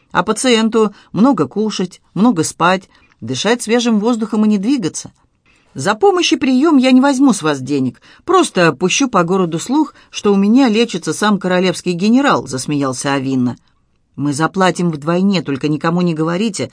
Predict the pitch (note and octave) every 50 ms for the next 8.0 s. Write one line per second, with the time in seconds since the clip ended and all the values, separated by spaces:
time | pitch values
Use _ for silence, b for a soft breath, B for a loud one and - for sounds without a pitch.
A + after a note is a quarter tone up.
0 | B B B B - - E3 D#3 D#3 D3 C3 B2 C#3+ C#3 C3 A#2+ C3+ C#3 C3+ B2
1 | A#2+ C#3+ C#3 - D#3 D#3 D3+ - - D3 C#3 C#3+ C#3 C#3 C#3 B2 B2 b b b
2 | b b b E3 F3 F3+ F3 - A#3 A#3 G#3 - - - C3 - - B B B
3 | B B B B B B F#3 F#3 F3+ G#3 C4 B3+ - G#3+ G#3 G3+ G3 F3+ G3 A#3
4 | A#3 G#3 E3+ C3+ B2 - - - - - F3+ F#3 G#3 G#3+ G#3+ G#3 A3+ A3 G3+ -
5 | - F3 - - F#3 F#3+ G3+ A3 B3 B3 - - D3+ C3+ B2+ B B B B B
6 | B - D3+ E3+ F3+ F#3 F3 D#3+ - - F3 F3 E3+ E3+ E3+ - G#3 G3+ F#3+ F3+
7 | F3 F3 D#3+ D3+ E3+ F#3 D#3+ - - - G#3 G#3+ B3 B3+ A#3+ - E3+ C#3 B2+